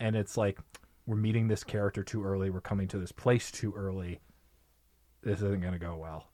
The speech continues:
So, like, there's just, you just, just by the timing, there's something sinister beneath the surface. And the fact that that colorfulness and that paternal relationship is so counterfeit,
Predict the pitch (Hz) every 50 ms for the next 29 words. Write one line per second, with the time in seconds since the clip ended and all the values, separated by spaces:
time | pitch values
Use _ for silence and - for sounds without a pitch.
0 | _ - - - 110 95 90 90 90 95 92 90 95 95 98 92 95 101 95 -
1 | 110 107 117 127 127 113 117 117 120 123 - - - 139 120 110 156 160 - -
2 | 156 143 117 117 - - - - - 147 143 135 127 113 110 104 98 92 92 _
3 | - - - - - - - - 113 104 - 123 98 - 101 90 - - 117 104
4 | 101 - - - 98 90 95 92 87 - - 92 - - 92 90 - - 85 87
5 | - - - - - - - - - - - 110 110 107 - - - 117 117 -
6 | - 120 95 - - 98 - - - - - - - 113 113 110 - - 104 101
7 | 98 95 - - - - - 104 98 95 95 95 92 - - - - - - -
8 | - - 117 107 101 95 92 - - - - - - - 131 120 120 113 110 107
9 | 101 104 104 - - 104 - - 101 92 - 92 - - - 113 101 98 - -
10 | - - - - - - - 127 123 117 101 95 - - 85 82 - -